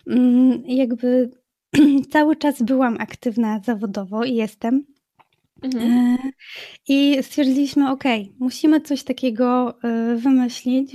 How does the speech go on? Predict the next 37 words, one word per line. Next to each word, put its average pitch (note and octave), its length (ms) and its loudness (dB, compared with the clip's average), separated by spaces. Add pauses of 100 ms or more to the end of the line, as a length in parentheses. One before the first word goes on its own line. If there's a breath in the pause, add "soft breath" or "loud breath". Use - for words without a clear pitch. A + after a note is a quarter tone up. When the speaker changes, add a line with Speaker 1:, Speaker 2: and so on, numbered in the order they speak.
Speaker 1:
żeby, B3 680 0 (100)
no, C4 340 2
jeśli C#4+ 360 -2
coś C4 200 -6
się - 220 -10
stanie, A3 600 -6 (600 loud breath)
e, B3 340 0 (200)
to, A#3+ 600 -2
ym, A3+ 840 -4 (240)
to C#4 100 -2 (420)
nie C#4+ 220 4
wisi C4+ 280 0
to C4+ 140 0
na B3 200 2
naszej, A#3 480 0
e, A3 200 -4
roboczo G#3 380 -8
godzinie". G3 540 -8 (540 loud breath)
E, A#3+ 80 -6 (340)
no B3+ 180 2
i D4 240 2
Speaker 2:
Czyli C4 140 -6
taka C#4 140 -2
Speaker 1:
fakty- C4+ 100 -2
Speaker 2:
druga C#4 260 0
noga B3 240 2
musi A#3+ 260 -2
być. G3+ 400 -6 (440)
Speaker 1:
Tak, C4 320 -2
tak, C4+ 260 -6
tak D4+ 180 -6
jak C#4+ 160 -2
u C4+ 80 -2
was A#3 200 -2
druga A#3+ 280 -4
noga, G#3+ 320 -4
dokładnie. A3+ 520 -2